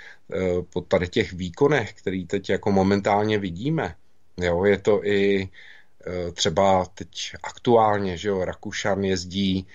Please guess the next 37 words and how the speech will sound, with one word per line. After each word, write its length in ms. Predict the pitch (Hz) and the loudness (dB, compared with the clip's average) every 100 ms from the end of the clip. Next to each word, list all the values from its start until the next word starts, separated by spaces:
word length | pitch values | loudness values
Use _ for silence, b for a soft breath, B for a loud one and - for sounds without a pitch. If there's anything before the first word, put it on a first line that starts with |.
| B B B | B B B
na 120 | 92 85 | -6 -2
ty 140 | 95 | -2
různý, 640 | 92 90 104 101 90 87 - | -2 -2 0 0 0 -4 -8
eh, 360 | 92 90 87 | -4 -2 -2
svoje 540 | 85 - 92 95 92 80 | -4 0 4 6 4 2
setkání, 1000 | 82 - 90 - 98 95 101 104 113 127 - - - | -4 -2 -2 0 2 2 0 -2 -4 -8 -14 -20 -16
jo, 260 | - 98 104 | -6 -4 -4
s 80 | 113 | -2
lidma, 500 | 101 95 98 101 104 | -2 0 2 4 2
tam 360 | 104 98 95 | 0 -2 -2
samozřejmě 540 | 82 95 87 - 120 101 | -4 -6 -2 0 0 0
schytává 640 | - 90 98 98 104 98 | -2 0 4 4 4 0
kritiku, 840 | 104 90 85 95 110 110 123 156 131 | -2 -6 -6 -8 -6 -4 -4 -6 -2
jo, 180 | 104 110 | 0 0
on 220 | 113 98 | -2 -2
se 120 | 104 | -2
tomu 200 | 95 107 | 0 0
diví, 500 | 92 92 95 117 131 | 0 0 0 0 0
on 180 | 110 101 | 2 0
se 100 | 104 | 0
tomu 320 | 98 107 107 | 0 2 2
i 160 | 95 104 | 2 2
dokonce 460 | 98 98 107 - 92 | 2 0 0 2 0
vysmívá, 720 | 78 - 104 107 113 113 113 | 2 0 0 -2 0 2 2
on 180 | 104 92 | 0 2
to, 240 | 101 92 B B B B B | 2 2 B B B B B
on 160 | 95 | 0
to 120 | 107 | 0
paroduje, 720 | 95 - 90 101 127 131 123 117 | 0 0 0 2 0 0 2 2
on 160 | 95 | 0
to 120 | 92 95 | -2 -4
dementuje, 800 | 82 85 92 113 127 123 113 98 | 0 -2 0 -2 -2 2 4 4
že 120 | 98 | 2
vlastně 340 | 90 - 101 | 0 -2 -4
on 180 | 92 95 | -2 0
je 80 | 95 | 0
v 120 | - | -2